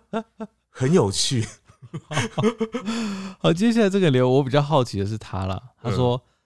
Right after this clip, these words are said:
Speaker 2: 他说觉得死后世界就是直接投胎啊，开始新的人生，开心。
Speaker 1: 嗯。
Speaker 2: 他说平常做好事的我又能当富二代了，更快乐。你有听到关键字吗？
Speaker 1: 又能当，这代表他现在是哦。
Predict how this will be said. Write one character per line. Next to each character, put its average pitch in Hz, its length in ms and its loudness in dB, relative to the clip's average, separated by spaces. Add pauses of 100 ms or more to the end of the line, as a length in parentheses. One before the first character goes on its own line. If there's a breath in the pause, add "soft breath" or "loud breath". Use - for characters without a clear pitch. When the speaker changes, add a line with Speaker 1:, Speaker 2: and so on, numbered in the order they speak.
(160)
Speaker 2:
他 147 80 -2
说 156 240 2
觉 113 220 0
得 104 280 2
死 113 200 -2
后 160 120 4
世 156 160 0
界 147 140 4
就 147 80 4
是 156 80 6
直 127 160 -6
接 180 120 4
投 143 200 2
胎 175 160 6
啊， 160 160 4
开 175 180 2
始 120 140 0
新 185 180 0
的 170 120 6
人 110 180 4
生， 123 200 0
开 180 200 0
心。 185 280 2
Speaker 1:
嗯。 196 40 0 (340 soft breath)
Speaker 2:
他 156 80 -6
说 175 220 2
平 160 220 6
常 165 200 6
做 233 160 4
好 123 240 0
事 - 160 -2
的 147 120 4
我 95 260 -2 (280 soft breath)
又 196 340 6
能 113 220 2
当 135 280 2
富 143 280 0
二 101 60 0
代 101 220 0
了， - 200 -10 (100)
更 113 200 0
快 101 240 0
乐。 98 240 -4 (640)
你 175 80 -6
有 160 60 0
听 165 120 6
到 170 120 8
关 165 280 4
键 160 220 4
字 139 160 0
吗？ 110 280 2 (140)
Speaker 1:
又 175 380 4
能 107 400 2
当， 120 320 0
这 127 160 -4
代 147 180 -4
表 107 140 0
他 113 140 -4
现 127 260 -2
在 113 180 0
是 101 340 -4
哦。 78 280 -8